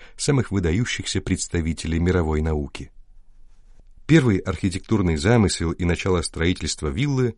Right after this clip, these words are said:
были осуществлены во время понтификата Папы Римского Павла четвертого по проекту знаменитого итальянского зодчего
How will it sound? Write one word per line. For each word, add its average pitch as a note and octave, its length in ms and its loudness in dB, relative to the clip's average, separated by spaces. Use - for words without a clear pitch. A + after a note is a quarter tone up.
были C#3+ 280 2
осуществлены G2+ 880 -2
во G2 100 2
время F2+ 240 2
понтификата F2 720 -2
Папы E2+ 300 -2
Римского E2+ 580 -2
Павла E2 300 2
четвертого - 760 0
по F2 100 0
проекту C3+ 580 2
знаменитого G#2 560 2
итальянского F#2 640 0
зодчего D#2+ 560 -2